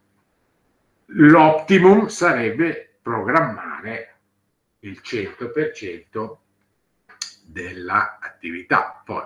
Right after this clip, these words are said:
ovviamente, eh, vi rendete conto che è impossibile. Perché? È impossibile perché una parte della nostra attività, eh, deve essere, eh, impostata,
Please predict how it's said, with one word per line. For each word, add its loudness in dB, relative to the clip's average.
ovviamente, -10
eh, -20
vi -20
rendete -14
conto -20
che -14
è -8
impossibile. -14
Perché? -6
È -20
impossibile -4
perché -4
una -16
parte 2
della -12
nostra -14
attività, -6
eh, -20
deve -4
essere, -14
eh, -20
impostata, -10